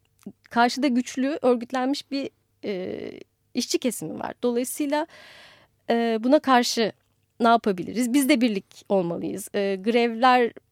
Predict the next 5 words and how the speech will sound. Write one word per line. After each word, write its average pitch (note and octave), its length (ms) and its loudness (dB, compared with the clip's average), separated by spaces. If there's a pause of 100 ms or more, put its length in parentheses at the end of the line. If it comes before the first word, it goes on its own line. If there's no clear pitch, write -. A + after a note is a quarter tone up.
(200)
e, G3+ 240 0
sırasında B3 520 0
birlik A#3+ 260 -4
olmalıyız. G3 460 -2
Mesela, G#3 480 -4